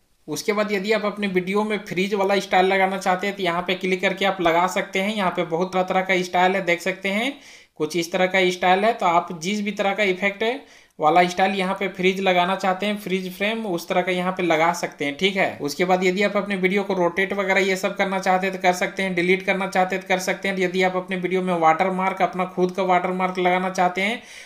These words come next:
तो वो भी यहाँ पे क्लिक करके लगा सकते हैं।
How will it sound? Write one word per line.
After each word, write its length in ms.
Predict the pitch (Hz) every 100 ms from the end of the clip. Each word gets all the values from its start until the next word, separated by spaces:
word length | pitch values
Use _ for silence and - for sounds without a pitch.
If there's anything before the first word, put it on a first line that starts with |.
| _
तो 80 | 143
वो 180 | 156 185
भी 120 | 190
यहाँ 200 | 185 185
पे 120 | 190
क्लिक 240 | 185 190 190
करके 240 | 190 185
लगा 260 | 170 160 180
सकते 300 | 180 185 -
हैं। 220 | 190 226